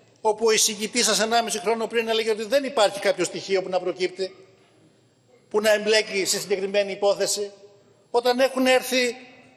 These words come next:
η υπόθεση Μαντέλη, η υπόθεση Τσουκάτου, δεν αισθάνεστε την ανάγκη να ζητήσετε μια συγγνώμη από τον ελληνικό λαό.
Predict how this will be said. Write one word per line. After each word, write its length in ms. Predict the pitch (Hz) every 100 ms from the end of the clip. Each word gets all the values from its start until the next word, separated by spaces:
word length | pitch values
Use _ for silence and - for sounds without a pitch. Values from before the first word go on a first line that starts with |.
| _
η 100 | -
υπόθεση 420 | 240 247 240 220 254
Μαντέλη, 500 | 254 240 226 233 247
η 40 |
υπόθεση 420 | 233 247 240 214
Τσουκάτου, 420 | - 247 233 226
δεν 160 | 233 320
αισθάνεστε 480 | 320 - 311 302 285
την 160 | 247
ανάγκη 360 | 226 190 185 190
να 120 | 202
ζητήσετε 300 | 202 277 285
μια 140 | 294 311
συγγνώμη 600 | 302 269 330 339 240 123 - - - - - _ -
από 160 | 196
τον 140 | 208 196
ελληνικό 380 | 196 185 180 185
λαό. 420 | 170 139 -